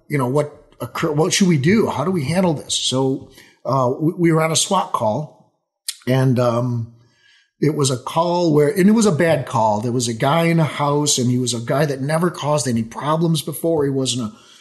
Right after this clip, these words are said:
you know, he wasn't a gangster or anything like that. He was a, you know, m-, middle-aged older guy,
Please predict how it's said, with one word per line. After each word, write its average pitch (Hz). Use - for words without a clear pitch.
you 135
know, 120
he 127
wasn't 143
a -
gangster 147
or 147
anything 147
like 139
that. 135
He 113
was 104
a, 98
you 113
know, 107
m-, 131
middle-aged 156
older 165
guy, 139